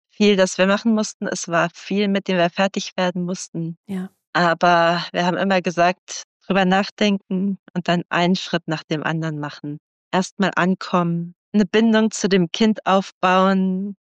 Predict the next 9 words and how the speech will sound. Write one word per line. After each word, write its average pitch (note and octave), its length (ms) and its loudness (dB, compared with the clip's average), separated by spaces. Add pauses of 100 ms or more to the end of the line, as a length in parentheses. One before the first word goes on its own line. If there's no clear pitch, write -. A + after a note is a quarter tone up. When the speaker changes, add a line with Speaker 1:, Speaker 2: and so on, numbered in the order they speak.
(220)
Speaker 1:
Wenn F#3 160 2
man F3+ 520 0 (320)
immer G3+ 260 2
einen G3 160 0
Schritt - 280 -6
nach F3 160 -2
dem F3 240 -4
anderen F3+ 400 0
macht, - 440 -8